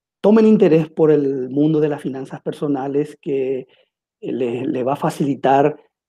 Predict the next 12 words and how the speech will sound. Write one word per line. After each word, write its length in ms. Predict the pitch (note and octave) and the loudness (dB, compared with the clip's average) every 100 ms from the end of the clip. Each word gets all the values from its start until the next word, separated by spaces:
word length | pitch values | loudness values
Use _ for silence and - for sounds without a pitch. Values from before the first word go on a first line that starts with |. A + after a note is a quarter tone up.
| _ | _
eh, 560 | - B2+ A#2+ A#2+ A2+ E3 | -6 -4 -2 -2 -4 -4
el 160 | C#3 | 0
manejo, 760 | C#3 B2 C3+ F3+ F3+ D#3 D3 D#3 D3+ - _ _ | 2 4 6 6 6 6 6 4 0 -20 _ _
la 180 | - B2+ | -6 -4
administración, 1160 | C3 B2+ A#2+ - B2+ - E3 E3 D3+ D3 C#3+ - _ _ | -4 -4 -4 -2 -2 -2 2 4 4 2 -2 -10 _ _
eh, 300 | - A#2 A2+ | -10 -4 -4
van 140 | A#2 C3+ | -4 -4
a 80 | B2+ | -2
tener 180 | C#3 | 0
una 160 | C#3 C#3 | 0 0
mejor 300 | C3+ - D3 | -2 2 2
organización, 1040 | D#3 - C3+ A#2+ - B2 - F3+ D#3 F3 | 2 2 -2 -2 -6 -6 2 4 4 2